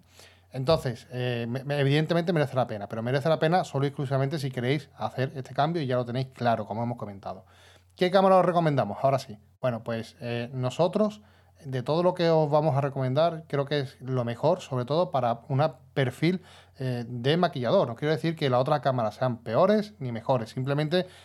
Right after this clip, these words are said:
que para el perfil de maquillador, con las características de que quieren hacer fotografía y también quieran hacer vídeos, y qué tipo de vídeos,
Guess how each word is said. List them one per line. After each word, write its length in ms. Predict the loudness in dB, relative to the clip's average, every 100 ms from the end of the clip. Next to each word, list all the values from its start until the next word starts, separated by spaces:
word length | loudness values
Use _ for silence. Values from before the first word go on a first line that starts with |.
| -12
que 160 | -4 0
para 140 | 0
el 80 | 0
perfil 280 | -2 -6 -2
de 100 | 0
maquillador, 540 | 0 0 2 4 2 -2 -12 -2
con 380 | 0 0 -2 -2
las 160 | -2
características 720 | 0 -4 -4 -6 -6 -6 -6
de 120 | -6 -8
que 140 | -8
quieren 240 | -4 -2
hacer 220 | -2 -4 -6
fotografía 560 | -2 -2 -2 -4 -6 -10 -20 _
y 100 | -2
también 320 | 2 2 0 -2
quieran 260 | -2 -2
hacer 220 | -2 -4
vídeos, 400 | -2 -2 0 -2 -4 _ _
y 260 | -4 -4 -6 -10 -2
qué 140 | -2
tipo 260 | -2 -6 -4
de 140 | -2
vídeos, 420 | -2 -2 -4 -4